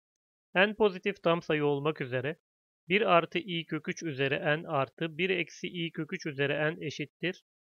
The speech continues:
iki üzeri n artı bir çarpı cos n pi bölü üç eşitliğinin doğruluğunu ispatlayınız. Bu şekilde bir eşitliğin doğruluğunu ispatlama sorularında eşitliğin bir tarafından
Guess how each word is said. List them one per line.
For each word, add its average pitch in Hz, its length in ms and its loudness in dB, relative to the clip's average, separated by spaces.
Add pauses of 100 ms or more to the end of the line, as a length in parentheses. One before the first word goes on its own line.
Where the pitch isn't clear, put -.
(160)
iki 190 240 -6
üzeri 170 420 2
n 165 40 2
artı 156 300 0
bir 143 160 -6
çarpı 156 520 2 (420)
cos 202 300 2 (180)
n 160 200 -2
pi 170 280 -4
bölü 147 340 -2
üç - 200 -16 (180)
eşitliğinin 151 680 -4
doğruluğunu 160 480 2
ispatlayınız. 135 840 -4 (1120)
Bu 240 80 -4
şekilde 233 500 -2
bir 220 100 0
eşitliğin 190 600 -2
doğruluğunu 160 540 2
ispatlama 156 640 0
sorularında 123 680 -4 (600)
eşitliğin 208 600 -2
bir 220 200 0
tarafından 143 760 0